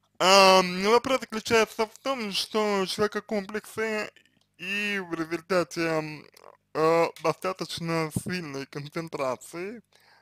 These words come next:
человека на объекте своего комплекса, а, в общем-то, э,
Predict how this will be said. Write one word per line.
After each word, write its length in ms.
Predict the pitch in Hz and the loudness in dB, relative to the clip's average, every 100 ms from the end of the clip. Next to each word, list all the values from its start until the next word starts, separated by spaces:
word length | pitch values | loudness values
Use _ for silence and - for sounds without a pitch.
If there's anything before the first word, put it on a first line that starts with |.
| _ - | _ -10
человека 760 | - 196 202 208 202 - 196 | -4 -2 -2 -2 -4 -4 -4
на 400 | 190 190 190 190 | -2 0 2 2
объекте 840 | - - 165 175 196 - - 170 | 0 -2 -4 -4 -4 -4 -4 -4
своего 360 | 160 180 185 185 | -4 -6 -4 -6
комплекса, 800 | - 185 180 170 - 180 170 165 _ _ _ - _ | -6 -10 -10 -14 -8 -4 -4 -6 _ _ _ -20 _
а, 680 | - 151 156 156 156 151 151 | -4 0 2 4 2 0 0
в 80 | 196 | -4
общем-то, 880 | - 190 170 180 175 170 160 151 151 - _ _ _ | -4 -8 -8 -4 0 2 0 0 -4 -10 _ _ _
э, 180 | - | -8